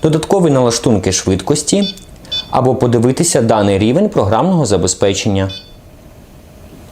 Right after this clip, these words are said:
За допомогою кнопки C ми можемо очистити всі попередні результати перерахунку.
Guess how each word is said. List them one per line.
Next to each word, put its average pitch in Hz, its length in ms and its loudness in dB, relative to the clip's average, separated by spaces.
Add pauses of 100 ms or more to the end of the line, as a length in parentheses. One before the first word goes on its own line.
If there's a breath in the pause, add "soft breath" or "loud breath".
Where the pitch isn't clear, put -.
(3000 loud breath)
За 127 100 2
допомогою 165 580 2
кнопки 175 380 2
C 214 380 0 (760 loud breath)
ми 180 140 4
можемо 180 360 2
очистити 147 560 0
всі 117 240 0
попередні 113 460 2
результати 131 500 0
перерахунку. 101 920 0